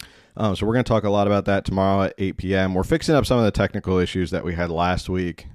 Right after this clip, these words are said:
Um, you know, apologies if people were tuning in. It was kind of weird getting through that. Probably need some software and hardware updates and stuff like that. But anyway, enough of the announcements.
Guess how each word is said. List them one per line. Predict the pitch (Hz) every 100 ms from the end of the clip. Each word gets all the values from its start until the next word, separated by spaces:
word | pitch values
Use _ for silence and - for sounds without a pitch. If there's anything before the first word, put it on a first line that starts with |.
| -
Um, | 87 85 78 76 - - -
you | 95
know, |
apologies | 90 95 101 92 95
if | 82
people | - -
were | 85
tuning | 80 95 87 82
in. | 85
It | 80
was | 76
kind | 107 101
of |
weird | 82 80 87 87 87 78 _ _ _ _ _
getting | - 131 127
through | 117 117
that. | 110 110 110 - _ -
Probably | 117 110
need | 101 -
some | 90
software | - 90 - 90
and | 85
hardware | 82 80 80
updates | 78 80 - 80 76
and | 76
stuff | - 78
like | 73
that. | 73 -
But | -
anyway, | 175 156 95 73 - - - _ _ _ _ -
enough | 110 123 156 196 -
of | 139 135 131 120
the | - 101 120 117 117
announcements. | 101 95 117 117 - 95 90 85